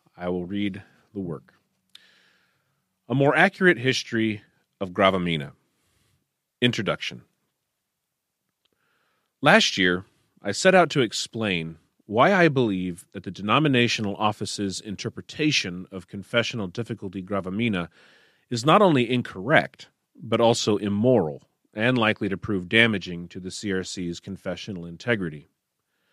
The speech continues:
Some of the arguments that I used in those articles were included in an overture that my counsel sent to Classis Granville, and in January, Classis Granville adopted my counsel's overture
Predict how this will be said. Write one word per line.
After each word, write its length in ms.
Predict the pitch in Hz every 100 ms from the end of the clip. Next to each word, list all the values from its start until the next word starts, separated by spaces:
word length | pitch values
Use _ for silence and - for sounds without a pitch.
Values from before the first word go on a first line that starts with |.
| _ _ _ _ _ _
Some 180 | - 226
of 60 | 262
the 100 | 180
arguments 380 | 160 135 120 107
that 80 |
I 80 | 117
used 420 | 110 113 110 104
in 160 | 131 143
those 180 | 113 95
articles 520 | 95 90 - 92 87
were 180 | 101 107
included 640 | 101 98 - 196 110 85
in 220 | 90 107
an 100 | 101 101
overture 560 | 143 165 113 - 90 87
that 120 | 95
my 200 | 95 92
counsel 500 | - 143 143 - 90
sent 300 | - 104 82
to 80 | 95
Classis 420 | - 98 95 87
Granville, 640 | - 110 120 101 80 76 _ _ _ _ _ _ -
and 80 |
in 100 | 110
January, 640 | 107 151 196 143 101 90 92
Classis 460 | - 110 107 98
Granville 540 | - 123 127 113 92 92
adopted 480 | 87 127 190 123 95
my 160 | 87
counsel's 440 | 85 95 87 95 87
overture 540 | 85 80 80 82 85